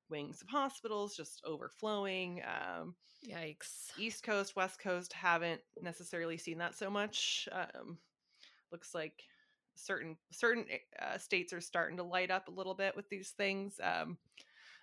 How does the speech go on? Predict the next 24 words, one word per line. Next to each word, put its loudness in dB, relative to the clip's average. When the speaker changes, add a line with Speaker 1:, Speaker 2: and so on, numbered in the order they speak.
Speaker 1:
but 4
it's -6
expected -6
that -2
this -8
winter -8
everyone's -6
gonna -10
be -14
kinda -4
fucked -10
with -16
that. -2
So, -8
Speaker 2:
Oh, -12
fun. -2
Speaker 1:
um, -10
wear 6
your 8
Speaker 2:
Wow. 6
Speaker 1:
masks 4
in 2
groups, 0
uh, 4